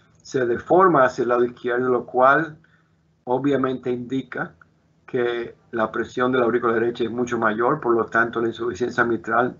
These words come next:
no es la causa del fallo cardíaco. Eh,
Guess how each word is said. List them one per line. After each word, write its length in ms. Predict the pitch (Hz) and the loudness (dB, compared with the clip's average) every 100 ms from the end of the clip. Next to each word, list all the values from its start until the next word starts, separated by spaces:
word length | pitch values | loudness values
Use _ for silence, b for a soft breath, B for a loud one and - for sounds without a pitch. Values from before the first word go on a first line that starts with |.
| - | -10
no 220 | 110 123 | -2 0
es 100 | 117 | 0
la 200 | 110 104 | -2 -6
causa 580 | - 117 127 - 147 151 b b b b - | -2 0 0 -2 -10 -10 b b b b -16
del 140 | 110 | -14
fallo 300 | - 117 110 | -8 -4 -4
cardíaco. 720 | 117 107 113 135 160 208 208 b b b b b _ - | -4 -6 -2 -2 -2 -4 -14 b b b b b _ -16
Eh, 460 | 113 110 110 - | -10 -6 -6 -8